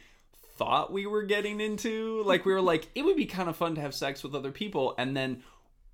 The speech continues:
Speaker 1: non-monogamy was what we got. <laughs>
Speaker 2: Yeah,
Speaker 1: And, and,
Speaker 2: definitely.
Speaker 1: and I think that that was actually good to do first. I think
Speaker 2: Yeah.
Speaker 1: that going through that process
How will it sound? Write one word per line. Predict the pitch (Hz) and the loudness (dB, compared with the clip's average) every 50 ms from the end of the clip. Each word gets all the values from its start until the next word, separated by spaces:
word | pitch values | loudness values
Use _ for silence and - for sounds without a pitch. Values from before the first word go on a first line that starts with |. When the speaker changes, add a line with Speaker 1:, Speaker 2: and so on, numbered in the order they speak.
| - _ - - - | -20 _ -20 -20 -20
Speaker 1:
non-monogamy | - 120 117 120 139 156 147 175 170 151 151 143 143 139 135 135 127 127 127 117 127 120 120 120 | -16 -14 -8 -4 0 2 4 6 6 6 6 6 4 2 2 4 4 4 4 2 0 0 0 -2
was | 117 110 110 107 | 0 -2 -2 0
what | 120 113 107 | 0 -2 -2
we | 104 101 | -2 -4
got. | 92 - 90 85 - - - - | -6 -4 -4 -6 -6 -8 -14 -10
<laughs> | - - 127 95 - - | -4 -4 -4 -2 2 2
Speaker 2:
Yeah, | 226 208 202 214 160 | 2 2 4 2 2
Speaker 1:
And, | 156 - - - - - - - | 2 0 -2 -8 -16 -18 -10 -2
and, | - 143 143 143 | 0 0 0 0
Speaker 2:
definitely. | 139 - - - - | -2 -6 -8 -4 -2
Speaker 1:
and | 156 170 | 0 2
I | 185 | 2
think | 190 190 - 294 339 - | 0 0 -2 -4 -4 -4
that | 240 233 | -4 0
that | - 196 196 190 | 2 2 4 4
was | 190 - - | 2 2 2
actually | 151 160 165 - - - 147 | 0 0 0 -2 -4 -4 -4
good | 143 123 117 147 143 139 139 | -4 -2 2 2 2 2 0
to | - 139 | -4 -8
do | 120 117 127 120 | -4 -4 -4 -4
first. | 117 - - - - 107 101 - - - - - - - - - - | -4 -8 -14 -8 -4 -4 -4 -4 -4 -6 -8 -8 -8 -8 -12 -8 -4
I | - 139 | -2 -2
think | 156 - - 175 170 170 | -2 -2 -4 -6 -6 -4
Speaker 2:
Yeah. | 185 175 | -4 -2
Speaker 1:
that | 160 135 123 - - - - - - | 0 0 0 0 -4 -10 -20 -12 -4
going | - 131 131 143 151 151 | -2 0 0 0 0 -4
through | 147 - - 123 113 | -6 -8 -10 -8 -4
that | 120 120 120 - - | -2 -2 -2 -2 -6
process | - - - - 123 117 123 123 120 - - 113 110 110 107 - - | -10 -16 -8 -4 -2 0 0 -2 -2 -2 -2 -2 -2 -4 -4 -6 -8